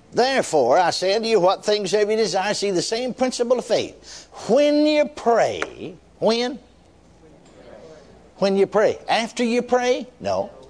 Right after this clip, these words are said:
When you pray, right then, present tense. When you pray. Week afterwards? No. Next month? No. When you pray, believe what? That I receive. That ye receive, or I receive. Ye receive. Believe that you receive.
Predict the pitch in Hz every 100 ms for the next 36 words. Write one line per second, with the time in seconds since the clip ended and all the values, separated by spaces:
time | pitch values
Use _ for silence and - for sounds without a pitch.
0 | - - - - _ _ _ - - _
1 | _ _ _ _ - - 269 262 262 262
2 | 262 294 131 117 180 240 190 156 - 202
3 | 180 190 - 175 - 190 220 247 254 233
4 | 117 64 - _ _ _ _ - - -
5 | 170 226 208 233 - 254 285 277 - 196
6 | - 180 120 175 185 214 285 - 127 113
7 | 101 - - _ _ - 254 277 285 294
8 | - - 262 - - 143 170 190 165 127
9 | 147 73 - _ _ _ - - - -
10 | - - - - - - - - - -
11 | 87 113 117 127 135 135 147 131 92 123
12 | 117 - - - - 107 87 123 117 113
13 | 131 123 78 - 80 98 101 92 107 104
14 | 87 - 92 139 117 139 90 57 82 143
15 | 156 143 143 165 160 - 233 311 110 -
16 | -